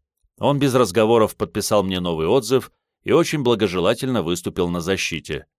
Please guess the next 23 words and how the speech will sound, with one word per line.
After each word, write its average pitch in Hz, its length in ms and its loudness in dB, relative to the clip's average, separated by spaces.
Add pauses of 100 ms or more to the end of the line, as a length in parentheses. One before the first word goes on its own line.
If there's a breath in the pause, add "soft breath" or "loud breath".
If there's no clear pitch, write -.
(800)
Практические 113 680 0
занятия 107 460 0
по 92 140 0
хирургии 92 720 -2 (120)
на 95 160 -4
нашем 101 320 -2
третьем 90 360 -2
курсе – 120 540 -2 (300)
вела 101 300 0
тогда 131 260 2
ещё 120 220 2
молодая 101 420 2
профессор 92 540 -2
Бажанова. 78 680 -2 (680)
Под 76 140 -4
её 85 240 2
руководством 110 760 0 (200)
я 120 220 2
впервые 127 500 4
ассистировал 104 760 0
на 98 100 -2
хирургической 92 760 -2
операции, 95 760 -2